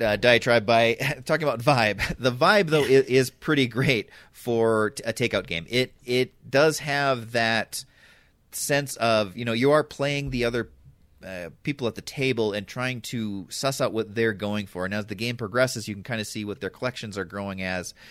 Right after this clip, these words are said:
and figure something else about some strategy options they may have. But, um, but it also is more of finding, like you mentioned this before in your description of how you tackle it, uh, what is not being focused on? What, what is,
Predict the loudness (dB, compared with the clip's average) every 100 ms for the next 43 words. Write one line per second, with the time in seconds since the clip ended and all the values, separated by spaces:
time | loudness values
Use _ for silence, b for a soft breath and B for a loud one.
0 | B B -14 -6 -4 -4 -6 -8 -6 -4
1 | -6 -8 -12 -6 -2 -2 -4 -12 -8 -2
2 | -2 0 -2 -2 -6 -8 -8 -6 -6 -4
3 | -2 -2 -4 B B B B 0 0 0
4 | -2 -2 -2 -4 -8 -18 -6 -2 0 0
5 | 0 0 2 0 -2 -4 -6 -4 -2 -2
6 | 0 0 -2 -4 -4 -2 -2 -6 -10 -6
7 | -4 -4 -6 -4 -6 -6 -6 -8 -4 -4
8 | -4 -6 -6 -10 -12 -8 -4 -4 -6 -10
9 | -6 -4 -2 -4 -4 -8 -2 0 0 -2
10 | -2 -2 -2 -6 -10 -10 -8 -8 -8 -10
11 | -10 -4 -2 0 0 -2